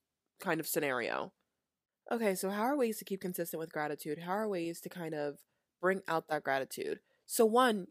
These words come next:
keep a journal. There are so many gratitude journals off Amazon or off any website. If you just look it up,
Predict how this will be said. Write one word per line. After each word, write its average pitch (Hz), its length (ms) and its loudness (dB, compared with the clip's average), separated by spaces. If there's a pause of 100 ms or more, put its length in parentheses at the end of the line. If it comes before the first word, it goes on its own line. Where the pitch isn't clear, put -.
keep - 200 0
a 415 60 4
journal. 185 560 2
There 214 220 2
are 233 140 2
so 180 340 2
many 180 480 -2 (500)
gratitude 180 500 2
journals 220 440 2
off 165 260 0
Amazon 185 640 -2
or 165 220 -2
off 151 280 0
any 156 220 -2
website. 160 380 0
If - 80 -12
you - 40 -14
just 165 200 -6
look 147 120 -6
it 147 60 -4
up, 143 260 0